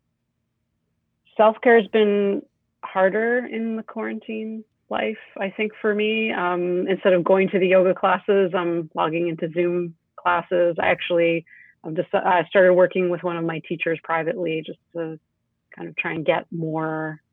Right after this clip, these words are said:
intense work with that, because it's, uh, it helps keep me out of pain. Um, walking every day. Uh, I go for a walk in the morning and I go for a walk in the evening, and that helps me, um,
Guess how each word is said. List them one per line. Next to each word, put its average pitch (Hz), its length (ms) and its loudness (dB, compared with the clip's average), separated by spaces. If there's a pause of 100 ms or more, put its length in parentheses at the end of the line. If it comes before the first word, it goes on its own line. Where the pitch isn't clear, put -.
(1900)
intense 175 720 0 (360)
work 170 360 4
with 196 180 2
that, 220 440 2
because 165 320 -10
it's, - 340 -12
uh, 165 340 -2 (300)
it 160 60 -4
helps 175 280 0
keep 202 120 -2
me 190 120 2
out 180 100 4
of 180 100 0
pain. 240 420 -2 (180)
Um, 175 540 -2 (640)
walking 185 460 4
every 185 220 4
day. 185 440 6 (180)
Uh, 165 240 -6
I 170 140 0
go 170 200 2
for 180 120 0
a 165 100 0
walk 165 280 -2
in 180 60 -4
the 165 80 -6
morning 220 400 0
and 185 100 -2
I 170 80 -4
go 170 180 -2
for 170 100 -10
a 160 60 -6
walk 156 220 -8
in 165 80 -8
the 165 60 -8
evening, 160 560 -12 (200)
and 156 200 -16
that 160 200 -12
helps 160 220 -10 (100)
me, 156 260 -12 (760)
um, 160 260 -18